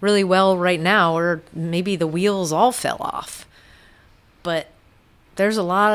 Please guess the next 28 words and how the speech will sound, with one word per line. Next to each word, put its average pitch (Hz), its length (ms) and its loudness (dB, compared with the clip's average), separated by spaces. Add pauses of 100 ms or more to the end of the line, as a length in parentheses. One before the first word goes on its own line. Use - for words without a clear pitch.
of 190 60 -4
stories 196 500 -2
out 180 220 -2
there 185 200 -2
where 170 440 -2
the 170 80 -6
wheels 202 400 -2
are 185 120 0
off, 196 380 -2
the 151 320 -6 (140)
chassis 196 500 -2
is 175 120 -6
gone, 185 520 0
the 156 160 -4
frame 208 480 -2
is 170 160 -2
bent. 196 480 0 (1300)
You 175 120 -8
do 185 160 -4
what 185 120 -4
you 185 80 -6
need 185 220 -6
to - 80 -12
do. 190 400 -4 (220)
You 165 320 -12
dig 185 240 0
in 180 220 -2
deep. 190 400 -6